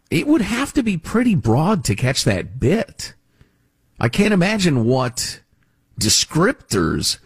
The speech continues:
you would type in that would be specific enough to be defensible. Don't, don't let n-, no anti-Biden humor or Jimmy, just they banned Jimmy Fallon, Joe Biden.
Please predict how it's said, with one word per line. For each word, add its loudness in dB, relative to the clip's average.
you 2
would 0
type 0
in 0
that -2
would 0
be -2
specific 0
enough 0
to 0
be 2
defensible. -2
Don't, -2
don't -2
let 0
n-, -2
no 2
anti-Biden 0
humor 0
or 2
Jimmy, 0
just 0
they 2
banned 0
Jimmy 2
Fallon, 0
Joe 2
Biden. -6